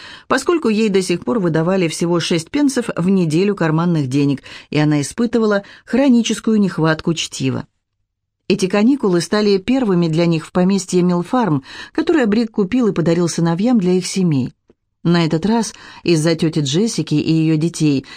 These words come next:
здесь поселилась только семья Луизы и вдобавок Невилл с Эллен, как компания для Лидии. Остальные жили дальше по дороге в Хоум-Плейс,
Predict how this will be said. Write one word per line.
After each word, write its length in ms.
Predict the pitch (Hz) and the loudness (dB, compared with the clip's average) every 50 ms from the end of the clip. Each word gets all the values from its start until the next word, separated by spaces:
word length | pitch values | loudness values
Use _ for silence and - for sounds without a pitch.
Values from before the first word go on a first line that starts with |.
| - - - | -20 -10 -4
здесь 240 | - 240 285 330 - | -2 0 0 0 0
поселилась 540 | - 233 220 - 226 208 247 247 214 196 - | 0 -2 -2 0 0 0 2 2 2 0 0
только 260 | - 220 214 196 196 | 0 0 0 0 0
семья 420 | 185 - 196 185 180 175 190 180 170 | 0 0 0 0 2 2 2 2 2
Луизы 460 | 165 165 175 196 240 247 208 208 190 | 2 2 2 2 2 2 2 2 2
и 20 | |
вдобавок 520 | 165 156 156 156 151 165 180 185 180 175 - | 2 2 2 2 2 2 2 0 0 0 0
Невилл 460 | 165 160 160 156 156 151 180 208 226 | 0 2 2 2 0 0 0 0 -2
с 140 | 220 - - | -2 -2 -2
Эллен, 440 | 156 143 143 143 143 156 165 165 - _ _ _ _ _ _ _ _ _ - | 0 0 0 0 0 0 -2 -2 -6 _ _ _ _ _ _ _ _ _ -4
как 220 | - 170 156 - | -2 -2 -2 0
компания 580 | - 165 151 143 131 147 147 147 160 180 185 180 | 0 0 0 0 0 0 0 2 2 0 0 0
для 220 | 160 151 151 147 | 0 0 0 0
Лидии. 480 | 135 123 127 123 - 117 117 110 110 _ _ _ _ _ _ _ _ _ | 0 -2 -4 -4 -4 -4 -6 -6 -8 _ _ _ _ _ _ _ _ _
Остальные 560 | - 185 196 - - 240 262 294 311 285 214 | -2 -2 -2 0 0 2 2 4 2 2 2
жили 260 | 196 185 226 247 233 226 | 0 0 0 0 0 2
дальше 400 | 196 190 190 190 185 - - 208 | 2 2 0 0 0 -2 -2 -2
по 100 | 220 214 | 0 0
дороге 480 | 190 190 180 175 170 165 160 170 165 - - - - | 2 2 2 2 2 2 0 0 -2 -4 -10 -20 -20
в 120 | - - - | -6 0 2
Хоум-Плейс, 680 | 226 202 175 165 156 - 175 190 226 294 302 - - | 2 2 2 0 0 0 0 0 0 0 0 -2 -6